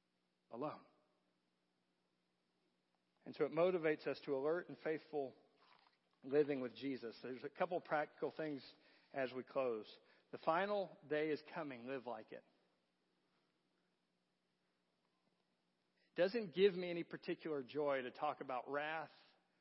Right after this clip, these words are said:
It doesn't give me any particular joy f-, to know that the sun's light's gonna turn off and all the stars and the moon are gonna turn off and there will be a darkness over humanity as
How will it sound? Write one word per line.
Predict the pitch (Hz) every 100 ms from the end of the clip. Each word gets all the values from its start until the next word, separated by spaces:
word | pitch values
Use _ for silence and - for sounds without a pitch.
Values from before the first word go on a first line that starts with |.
| _ _
It | 160
doesn't | 165 180 165
give | 175
me | 165
any | 165
particular | - 156 156 151 127
joy | 139 151 151
f-, | - - -
to | 143
know | 147 147
that | 139
the | 127 -
sun's | 156 143
light's | 135 156 - -
gonna | 143
turn | - 175
off | 151 156 -
and | 131
all | 147 160
the | 156
stars | - 151 147 135
and | 135
the |
moon | 135 151 147
are | 135
gonna | 135 -
turn | 175 143
off | 147 156 - - -
and | 156
there | 143
will | 143
be | 143
a | 131 113 -
darkness | 135 170 180 175 - - - - -
over | 170 160 147
humanity | 165 151 151 165 175 190 - - - -
as | 160 151